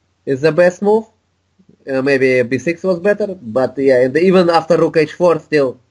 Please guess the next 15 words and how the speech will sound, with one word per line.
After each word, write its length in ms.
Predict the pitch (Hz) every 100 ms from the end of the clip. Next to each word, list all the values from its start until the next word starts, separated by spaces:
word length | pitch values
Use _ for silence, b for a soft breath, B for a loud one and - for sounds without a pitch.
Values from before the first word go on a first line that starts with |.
| _ _ _ -
this 140 | 120
position 380 | 127 127 123 123
was 160 | 117
playable. 540 | - 131 127 117 110 - _ _ _ _ _
Uh, 180 | 110 107
it's 140 | 104 -
just 280 | 113 110 117
that, 200 | 101 110
uh, 300 | 107 104 104
Nepomniachtchi 720 | 113 123 113 110 110 104 104 _ _ _ _
exchanged 600 | 127 120 - 135 117 101
the 100 | 117
queens 500 | 120 151 160 160 156
and, 400 | - 117 110 101
uh, 340 | 110 107 101